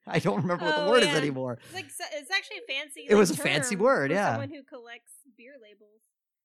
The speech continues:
Speaker 1: It was a something philist.
Speaker 2: Yeah, something,
Speaker 1: but
Speaker 2: yeah, but it's actually a thing. Like, apparently people collect beer labels and there is a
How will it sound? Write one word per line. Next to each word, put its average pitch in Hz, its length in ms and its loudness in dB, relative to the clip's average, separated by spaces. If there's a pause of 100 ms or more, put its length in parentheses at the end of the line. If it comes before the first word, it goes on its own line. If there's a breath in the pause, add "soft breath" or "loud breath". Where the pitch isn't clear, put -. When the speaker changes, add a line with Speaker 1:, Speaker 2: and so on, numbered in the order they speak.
Speaker 1:
It 196 80 8
was 196 140 8
a 165 60 0
something 214 340 2
philist. 131 600 0
Speaker 2:
Yeah, 262 280 -14
something, - 180 -20
Speaker 1:
but 120 120 -6
Speaker 2:
yeah, 113 180 -10
but 233 100 -20
it's 262 160 -14
actually 392 300 -4
a - 80 -20
thing. 359 240 -20
Like, 220 200 -20
apparently 240 680 -20 (160)
people 240 400 -20
collect 247 260 -20
beer 247 260 -20
labels 214 340 -20
and 214 80 -20
there 214 220 -20
is 220 120 -20
a 214 160 -20